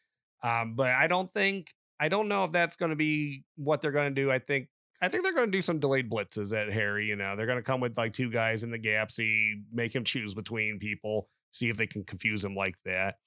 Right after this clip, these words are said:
I don't think, though, just man on man, they're gonna win more battles than they won't. And I could be wrong 'cause, like I said, he's been a little shaky at the left guard spot at different times, but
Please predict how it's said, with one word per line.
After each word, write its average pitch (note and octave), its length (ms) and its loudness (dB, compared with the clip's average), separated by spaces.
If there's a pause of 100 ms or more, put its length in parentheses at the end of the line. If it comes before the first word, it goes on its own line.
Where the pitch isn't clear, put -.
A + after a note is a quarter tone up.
(280)
I A#2+ 100 0
don't D3+ 400 2
think, C3 340 0
though, A#2 540 2
just A#2 300 0
man A#2+ 500 2
on G#2+ 400 -2
man, F#2+ 720 0 (1000)
they're A2+ 280 -2
gonna G#2+ 260 -2
win A#2+ 560 0
more A2+ 320 0
battles G2+ 640 0
than G2+ 180 -2
they F#2+ 140 0
won't. G2 340 -4
And A#2+ 80 2
I F#3+ 80 4
could E3 240 0
be C#3+ 140 2
wrong G2+ 300 0
'cause, A2+ 300 -2 (420)
like A#2+ 160 0
I D3 80 2
said, A#2 240 0
he's A2+ 160 -2
been A#2 120 0
a A#2 80 0
little B2 160 -2
shaky A#2 440 -2
at G#2 60 -4
the A2+ 80 0
left G2+ 220 -2
guard G2 280 -2
spot G2 240 -4
at F#2+ 100 -8
different G2 320 -8
times, F2+ 400 -4
but F#2+ 240 -4